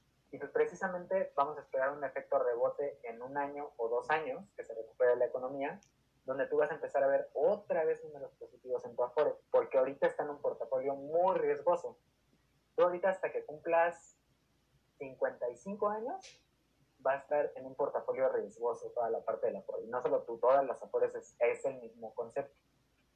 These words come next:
O sea, manejan portafolios de inversión. ¿Por qué? Porque tienen que ganar rendimientos para darte más dinero.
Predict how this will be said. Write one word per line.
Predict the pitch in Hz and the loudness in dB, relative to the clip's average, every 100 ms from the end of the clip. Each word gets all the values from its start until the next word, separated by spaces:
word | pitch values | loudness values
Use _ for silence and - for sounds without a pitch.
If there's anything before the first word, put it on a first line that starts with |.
| _ _ _ _ _ | _ _ _ _ _
O | |
sea, | 123 | 0
manejan | 127 131 139 160 | 2 2 0 -2
portafolios | - 117 117 123 131 127 | -2 -2 -2 -2 -2 -6
de | |
inversión. | 113 - - - - | -6 -8 -6 -8 0
¿Por | 123 117 | 0 4
qué? | - | 2
Porque | - - - | 0 -6 -8
tienen | 147 147 | -8 -4
que | 151 | -2
ganar | 143 139 | -2 -4
rendimientos | 147 139 117 - 110 | -4 -6 -12 -10 -8
para | - 113 | -2 2
darte | 123 123 123 | 2 2 -4
más | 127 123 | -8 -10
dinero. | 123 139 117 | -8 -6 -6